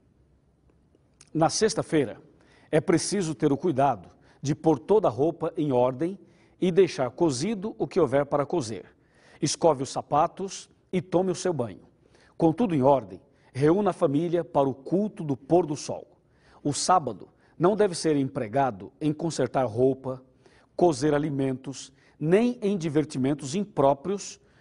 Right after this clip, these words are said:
ou quaisquer outras ocupações mundanas.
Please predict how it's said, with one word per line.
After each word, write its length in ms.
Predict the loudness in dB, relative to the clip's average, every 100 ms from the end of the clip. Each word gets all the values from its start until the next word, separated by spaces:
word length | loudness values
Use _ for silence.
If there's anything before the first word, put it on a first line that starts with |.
| _ _ 4
ou 380 | 6 6 0 -16 _
quaisquer 680 | -2 -2 -4 0 2 2 -2
outras 520 | 2 2 2 -6 -8 -4
ocupações 800 | -4 -2 -4 -4 -2 -4 -4 -8
mundanas. 880 | -4 0 0 0 0 -4 -16 -18